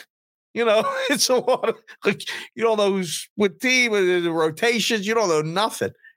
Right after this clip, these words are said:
He, but this is how much of a baseball guy he is. And I think we all, as baseball fans, it's concerning because it's,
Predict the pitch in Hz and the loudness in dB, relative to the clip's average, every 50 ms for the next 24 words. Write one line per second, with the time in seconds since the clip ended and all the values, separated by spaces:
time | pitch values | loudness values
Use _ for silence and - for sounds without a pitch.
0 | _ _ - - 180 185 185 - _ - 143 151 - - - _ _ - 175 180 | _ _ -4 0 0 0 0 -2 _ 0 0 0 0 0 -8 _ _ 0 0 0
1 | 175 180 151 - 175 170 160 170 156 160 151 143 143 160 185 202 208 - - 135 | 2 0 0 2 2 2 0 0 -2 -2 -4 -4 0 0 0 0 0 -2 -2 -2
2 | 123 107 123 117 113 110 117 117 117 - - - - - _ - 139 143 139 127 | -2 0 0 0 0 2 0 0 -2 -2 -8 -12 -14 -12 _ -2 0 0 0 0
3 | 135 170 170 156 156 151 156 147 131 - - 151 160 165 156 147 139 139 139 - | -2 -2 -4 -2 -2 -2 -2 -2 -2 -2 -2 0 2 2 4 4 2 2 0 -4
4 | - 127 123 120 120 - 147 147 143 131 - 135 127 120 117 - - 160 175 175 | -4 -4 -4 -2 0 -2 -2 -2 -2 -4 -4 -2 -2 -2 -2 -2 -2 -2 0 0
5 | 156 127 127 135 139 135 _ _ _ _ _ _ _ _ _ _ _ _ _ _ | 0 -2 -2 -4 -8 -12 _ _ _ _ _ _ _ _ _ _ _ _ _ _
6 | _ _ _ _ _ _ _ _ _ _ - - 151 156 - - 202 190 - 277 | _ _ _ _ _ _ _ _ _ _ -6 -4 -4 -4 -2 -2 0 0 2 2
7 | 277 285 226 131 101 90 - _ _ _ _ _ _ _ - 160 - - 170 160 | 2 2 0 -2 -4 -8 -12 _ _ _ _ _ _ _ -6 -6 -4 -2 0 0
8 | 151 147 131 131 - - - - - _ _ _ _ _ _ _ _ _ _ _ | 0 0 -2 -4 -4 -4 -4 -6 -8 _ _ _ _ _ _ _ _ _ _ _
9 | _ _ _ _ _ _ - 147 165 156 - - - | _ _ _ _ _ _ -2 -2 0 2 2 0 0